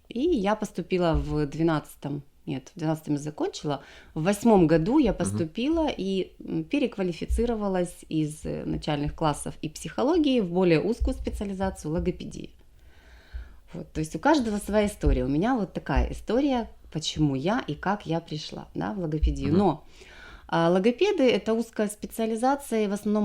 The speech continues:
Speaker 1: мы сидим, а, в помещении и занимаемся тет-а-тет, да. А, я очень благодарна, что, а, сегодня попала я в ваш эфир, потому что, ам, скажем так, у меня есть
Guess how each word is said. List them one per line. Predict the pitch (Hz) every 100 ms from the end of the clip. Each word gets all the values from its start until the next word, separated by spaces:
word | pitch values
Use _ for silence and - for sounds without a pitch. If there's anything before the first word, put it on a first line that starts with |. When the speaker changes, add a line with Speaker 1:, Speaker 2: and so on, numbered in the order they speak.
| 196
Speaker 1:
мы | 190
сидим, | 196 175 196 190 -
а, | 170 165 160 160
в | 156 160 160 156
помещении | 156 185 185 - 247 277 254
и | - 190 175 170
занимаемся | 175 180 214 196 165
тет-а-тет, | 156 214 214 196 - - - - _ -
да. | 196 233 - - - - - - -
А, | 170 165
я | 196
очень | 220 214 190
благодарна, | 190 196 180 156 147 143
что, | - - 165 160 160
а, | 156 151 147
сегодня | - 165 170 156
попала | 160 156 165 156
я | 151 156 147
в |
ваш | 139 143 -
эфир, | 180 - 302 320
потому | - - 180 180
что, | - 175 160 156
ам, | 160 151 151 147 160 - - - -
скажем | - 160 165 160
так, | 151 -
у | 175
меня | 190 196
есть | 165 170 156